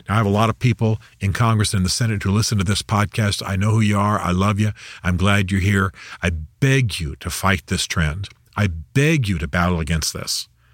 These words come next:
Because this may feel good. Listen, I've got political opponents in D C, people I don't care for, people I don't like, people I've had to oppose publicly and things. I've never held office. That's not what I'm saying.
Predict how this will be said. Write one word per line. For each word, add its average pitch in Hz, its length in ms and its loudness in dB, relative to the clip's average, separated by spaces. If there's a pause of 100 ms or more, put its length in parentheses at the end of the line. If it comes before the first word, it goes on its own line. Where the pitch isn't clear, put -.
(380)
Because 107 320 0
this 117 180 0
may 127 160 2
feel 120 240 0
good. 123 360 0
Listen, 120 300 0
I've 131 140 0
got 117 180 -2
political 104 460 0
opponents 104 440 0
in 101 120 0
D 113 180 2
C, 131 320 -2
people 113 300 0
I 104 40 2
don't 104 200 -2
care 117 160 0
for, 113 160 -2
people 110 240 0
I 104 40 2
don't 98 200 0
like, 110 260 2 (240)
people 110 240 0
I've 101 140 2
had 104 180 2
to 104 100 0
oppose 107 360 0
publicly 107 520 -2
and 104 160 0
things. 107 300 0
I've 92 140 -2
never 90 180 0
held 82 220 0
office. 82 260 0
That's - 200 -4
not 90 140 -4
what 90 120 -2
I'm 80 140 -2
saying. 95 320 -2